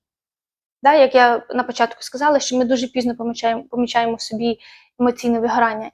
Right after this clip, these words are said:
І в такому випадку дуже важливо звернутися по допомогу. Тому що чомусь, коли у нас там апендицити, е, пневмонія, ми звертаємося до лікаря, адже розуміємо, що все, воно саме не, саме не розсосеться.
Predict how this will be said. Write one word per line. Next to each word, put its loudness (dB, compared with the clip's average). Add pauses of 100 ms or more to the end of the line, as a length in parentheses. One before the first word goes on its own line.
І -8
в -10
такому 4
випадку -2 (160)
дуже 0
важливо 4
звернутися -4
по -4
допомогу. -4 (340)
Тому 6
що -4
чомусь, 2
коли 2
у 0
нас 2
там -2 (460)
апендицити, 2
е, 2 (480)
пневмонія, 4
ми 4
звертаємося 2
до 2
лікаря, 4
адже -2
розуміємо, 2
що -10
все, 2
воно 2
саме 2
не, 4
саме -2
не 2
розсосеться. -4